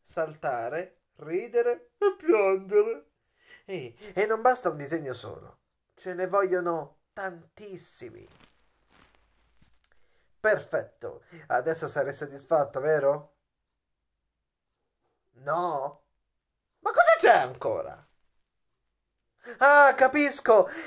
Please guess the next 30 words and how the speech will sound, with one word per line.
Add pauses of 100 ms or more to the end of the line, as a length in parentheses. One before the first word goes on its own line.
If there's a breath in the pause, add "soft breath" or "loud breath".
Questo
cartone
è
un
po'
troppo
silenzioso
per
i
tuoi
gusti? (1300)
Nessun
problema. (340 soft breath)
Quando
si
inventa
un
cartone
animato, (580 soft breath)
c'è
anche
un
musicista
apposta (240 loud breath)
che
inventa
apposta (220 loud breath)
delle
canzoni
apposta